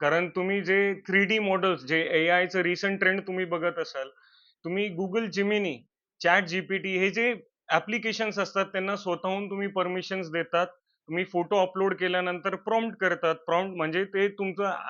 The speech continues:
as it is image एक थ्री डी मॉडेलमध्ये बनतं. Just ते आवड लोकं टाकतायत म्हणून मी पण टाकतो, सेलिब्रिटीज टाकतायत, पॉलिटिशियन्स अपलोड करतायत. पण तुम्ही अपलोड करण्या अगोदर हा विचार करतात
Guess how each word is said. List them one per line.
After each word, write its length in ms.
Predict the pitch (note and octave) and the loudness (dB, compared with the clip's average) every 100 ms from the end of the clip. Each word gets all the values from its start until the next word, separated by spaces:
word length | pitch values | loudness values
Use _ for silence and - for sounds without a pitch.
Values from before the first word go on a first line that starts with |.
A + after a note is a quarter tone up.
| F3 | 2
as 140 | F3+ | 2
it 180 | G3 G#3+ | 0 -2
is 200 | F#3 F3+ | -2 -2
image 260 | F3 F3+ | -2 -2
एक 120 | F3+ - | -4 -6
थ्री 160 | E3 F#3+ | -2 0
डी 120 | G3 | 0
मॉडेलमध्ये 560 | G#3 F#3+ F#3 F3+ D3+ D3+ | 0 0 0 -2 -2 -2
बनतं. 360 | C#3+ C3+ B2 B2+ _ _ _ _ - | -2 -6 -10 -16 _ _ _ _ 0
Just 220 | G3+ A#3+ - _ | 2 2 -8 _
ते 60 | A#3+ | 0
आवड 360 | A#3 G3+ A3 A#3 A3+ - _ - | 4 4 4 2 -6 -16 _ -14
लोकं 440 | F#3 F#3+ F#3+ A3 | 0 0 4 4
टाकतायत 420 | G#3+ G3 - G#3 F#3 | 6 4 4 0 0
म्हणून 220 | F#3+ G3+ | -2 0
मी 180 | G3+ G3+ | 0 0
पण 220 | G#3 G#3 | 0 0
टाकतो, 360 | F#3+ F3+ - F#3 | 2 0 -2 -4
सेलिब्रिटीज 640 | - F#3 G3 G3+ G#3 G#3 G3 | 0 0 2 2 0 -4 -2
टाकतायत, 400 | F3 - F3 E3+ F3 | -2 0 0 0 -2
पॉलिटिशियन्स 600 | E3+ F3+ F#3+ - G3+ F#3 | -2 -2 -4 -4 -2 -2
अपलोड 360 | F3 F3+ F3+ | -2 -2 0
करतायत. 420 | E3 E3 D#3+ C#3+ C#3+ _ _ - _ D3+ | 0 0 -2 -4 -4 _ _ -20 _ 2
पण 160 | A3 | 2
तुम्ही 240 | G#3+ A#3 B3 | 2 0 4
अपलोड 420 | F#3 - A3+ B3 | 4 4 4 4
करण्या 340 | A#3 A3+ A3+ | 4 2 4
अगोदर 340 | G#3+ G#3 G#3+ A3 | 4 4 4 4
हा 120 | F#3+ | 4
विचार 320 | G3 G3 G#3 | 2 2 2
करतात 400 | F#3+ G3 G3 G3+ | 4 0 2 0